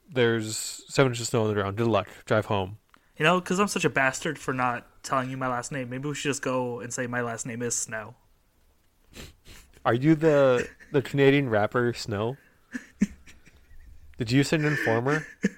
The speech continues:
Speaker 2: <laughs> I did not, you're making the shit up, right? There's not a Canadian. Really? Really?
Speaker 1: Snow?
Speaker 2: You
Speaker 1: Snow's Canadian, yeah.
Speaker 2: Well, I didn't know there was even a rapper named Snow.
Speaker 1: Oh my God.
Speaker 2: <laughs>
Speaker 1: It, it's, it's not good.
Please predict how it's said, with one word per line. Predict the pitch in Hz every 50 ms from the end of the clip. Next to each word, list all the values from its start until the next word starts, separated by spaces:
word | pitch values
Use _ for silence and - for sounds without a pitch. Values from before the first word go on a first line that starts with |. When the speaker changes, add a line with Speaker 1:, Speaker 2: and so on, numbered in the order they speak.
| _ _
Speaker 2:
<laughs> | _ _ _ - - - - 254
I | - 185 196
did | 208 190
not, | 208 180 151 160
you're | 175 165 185 185 -
making | 196 180 180 - 147
the | 143 120
shit | - - 165 139
up, | 127 117 - -
right? | 135 143 -
There's | 175 175 156 - 175
not | 156 131 135
a |
Canadian. | 131 - 135 123 127 139 131 - 143 147
Really? | 175 180 208 254 320 359 370 381 392 381 - - - _ _ _ _ _ _ _ _ _ _ _ _ _ _ _
Really? | - 220 226 180 139 120 107 101 104
Speaker 1:
Snow? | 107 - 135 147 208 302 - - _ _
Speaker 2:
You | 160 151
Speaker 1:
Snow's | - - 208 240 269 -
Canadian, | - 156 127 113 113 127 160
yeah. | 220 202 123 101 113 -
Speaker 2:
Well, | - 170
I | 190
didn't | 202 226 233
know | 233 233 220
there | 214 233 220
was | 214 202
even | 214 208 202 196 190
a | 165
rapper | 147 156 165 165 - 156
named | 131 127 131 147 151 139
Snow. | - - - 117 107 104 107 - - _ _ _ _ _ _ _ _ _ _
Speaker 1:
Oh | 151 156 175
my | 151 117 104
God. | 98 113 131 131 101 92 92 - - 247 - -
Speaker 2:
<laughs> | 214 170 170 - 214 - - - _ - - _ _ _ _ _ _ _ _ _ _ _ _ _ _ _ _ _ _ _ _ _ _ -
Speaker 1:
It, | 139 147 - - _ _ _ _ - -
it's, | 165 - - - -
it's | - 147 - -
not | 127 165 208 190 - -
good. | 143 143 107 98 92 95